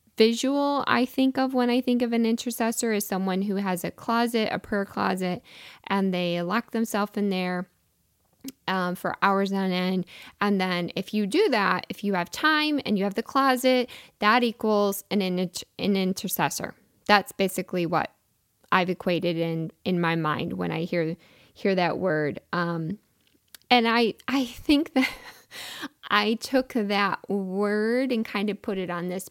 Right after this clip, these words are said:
pedestal as well. 'Cause if someone said, "Well, this person is an intercessor," I would say, "Wow, like, there's people who pray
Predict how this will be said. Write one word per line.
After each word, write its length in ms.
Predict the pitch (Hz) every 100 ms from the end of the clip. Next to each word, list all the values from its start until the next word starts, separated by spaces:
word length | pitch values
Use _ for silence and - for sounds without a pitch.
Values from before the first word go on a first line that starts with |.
| -
pedestal 840 | 185 185 240 - - 339 392 403 _ -
as 180 | 233 214
well. 440 | 185 - 220 320 - - - - _ _
'Cause 200 | 254 226
if 80 | 220
someone 320 | 226 208 190
said, 240 | 196 175
"Well, 140 | 208 220
this 220 | 349 453
person 560 | - 233 - 202 196 - _ -
is 220 | 208 190
an 120 | 202
intercessor," 640 | 190 185 196 302 294 - 180
I 180 | -
would 140 | 185 175
say, 340 | 180 160 160 - - _ _
"Wow, 600 | 165 220 208 160 147 104
like, 460 | 185 180 180 - - _ _ _ _
there's 380 | 185 202 202 -
people 340 | - 185 170
who 160 | 170 165
pray 720 | - 190 226 185 151 156